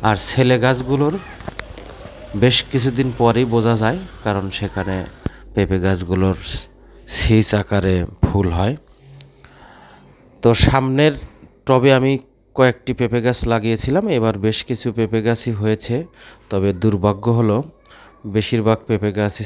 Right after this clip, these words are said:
ছেলে হয়েছে, যার দরুন আমার পেঁপের চাষের তেমন একটা ভালো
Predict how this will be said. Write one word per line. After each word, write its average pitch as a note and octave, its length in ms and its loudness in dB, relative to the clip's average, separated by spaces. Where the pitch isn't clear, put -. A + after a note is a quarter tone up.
ছেলে G#2 300 2
হয়েছে, F#2+ 280 -2
যার F#2 160 0
দরুন F2 260 -4
আমার F#2+ 260 2
পেঁপের G#2+ 320 0
চাষের G2+ 360 0
তেমন G2 220 0
একটা G2 200 -2
ভালো F#2+ 180 0